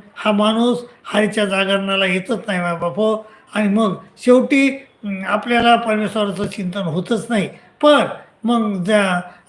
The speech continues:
जर आपण परमेश्वराचं चिंतन आयुष्यभर केलं, तर आपल्याला मात्र परमेश्वर आठवतो आणि आपलं भलं झाल्याशिवाय राहत नाही. तर मायबाप हो, त्याने असे सात प्रश्न विचारले. "किम तद्ब्रह्म, किम अध्यात्मम,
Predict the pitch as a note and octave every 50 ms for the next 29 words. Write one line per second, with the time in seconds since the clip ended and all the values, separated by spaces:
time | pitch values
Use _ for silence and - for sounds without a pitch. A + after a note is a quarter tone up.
0 | - G3 F#3+ F#3 B3+ C#4+ C#4+ B3 A3 G#3+ A3 A#3+ A#3+ A#3+ B3 A#3+ A3+ - G#3+ G#3
1 | G#3+ A#3 A3 - A3+ G#3 G3+ F#3 F#3+ G3+ - - A3+ G3+ F#3 - G#3 F#3+ F#3 G3+
2 | G#3+ G3+ - - G#3 F#3+ G3+ G3+ F#3+ F#3+ - A#3 B3 C4 C4 G#3+ E3+ - - -
3 | - _ _ - - B3 A#3+ G#3+ G3 F#3 F3 - G3 F#3 F3+ F#3 F3+ F3+ F3 E3+
4 | - A3+ A#3+ B3+ B3 B3 - - - - - G#3 G3 G3 F#3+ F3+ - - G3 F#3
5 | F#3 G3 G3 - B3 B3 G3+ C#4+ C#4 C#4 C#4 C#4 - - - - - F#3+ F#3 F#3
6 | F#3 F3 G3+ G#3 G3+ F#3 E3 E3+ E3+ E3+ D#3+ D#3 D#3+ D#3+ E3 D#3+ - G#3 G3+ G3
7 | F3 D3+ - - G3 F#3+ D3+ - - - - _ _ _ - G#3 G3 G3 G3+ G3+
8 | G3 G#3 G3+ D#3+ G#3+ A3+ A#3 A3+ A#3 - - - - _ _ _ - A3 G#3 G#3+
9 | A3 G#3+ G3+ G3 G3+ - - - - _ - G#3 G3+ - C4 G#3+ - - C4 B3+
10 | C#4+ - - - - A3+ G#3 - - G3+ G3 F3+ - G3 F3 D#3 D3 C#3 C3+ -
11 | - _ _ _ - D4+ D#4 D#4 D4 D#4 D4+ D4 B3 C4+ D4 D#4 D4+ D4+ D#4+ D#4+
12 | D#4+ D#4 - - - - _ - D4+ D#4 C#4+ C#4 C4+ B3+ A3 G#3+ B3+ C#4 C4 C4+
13 | C#4 D4 D4 D4